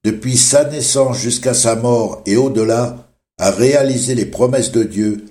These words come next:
et démontré son immense amour pour l'humanité, en nous permettant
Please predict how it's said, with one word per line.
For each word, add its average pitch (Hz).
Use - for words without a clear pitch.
et 85
démontré 131
son 101
immense 143
amour 113
pour 95
l'humanité, 90
en 78
nous 87
permettant 113